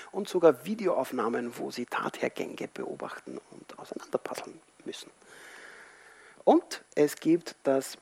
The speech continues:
Player Interaction Program, das pip, äh, Spielerinteraktionsprogramm.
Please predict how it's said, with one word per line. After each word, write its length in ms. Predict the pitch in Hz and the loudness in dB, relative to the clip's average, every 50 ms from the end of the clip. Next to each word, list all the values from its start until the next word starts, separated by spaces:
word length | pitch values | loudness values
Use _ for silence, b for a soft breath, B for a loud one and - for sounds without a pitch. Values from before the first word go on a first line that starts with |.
| _ | _
Player 440 | - - - 131 131 127 123 95 - - _ _ _ | 2 4 6 6 6 4 4 0 -4 -10 _ _ _
Interaction 520 | - 135 127 - - - - - - - - | -10 -8 -6 -6 -6 -6 -6 -6 -8 -10 -8
Program, 240 | - - - - - | -8 -8 -8 -8 -10
das 160 | - - - | -12 -12 -8
pip, 180 | - - 262 - - - - - - | -2 -2 -2 -2 -4 -16 -18 -18 -18
äh, 160 | - - - | -16 -14 -12
Spielerinteraktionsprogramm. 1200 | - - - 139 135 - 127 123 120 - - - - - - 151 143 - - - - - 73 80 | -10 -4 -2 0 0 0 -2 -4 -6 -8 -8 -8 -8 -2 0 0 0 0 -6 -12 -10 -8 -8 -10